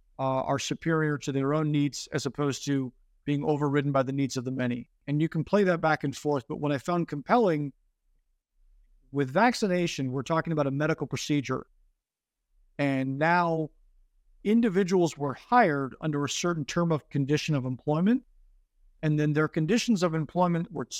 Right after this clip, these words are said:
was changed contractually in a way that wasn't mutually agreed upon by both parties.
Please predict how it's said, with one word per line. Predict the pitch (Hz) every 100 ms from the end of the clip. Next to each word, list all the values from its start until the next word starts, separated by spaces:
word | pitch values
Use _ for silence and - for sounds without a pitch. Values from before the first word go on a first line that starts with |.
| -
was | 147 120
changed | - - 254 180 131 131 123 - -
contractually | 135 - 233 220 - 135 131 127 - _ _ _ -
in | 160
a |
way | 147 156
that | 147
wasn't | 143 208 214 208
mutually | 165 180 - 160 143
agreed | 127 156 147
upon | 143 135
by | 127
both | 120 131 -
parties. | - 123 131 - -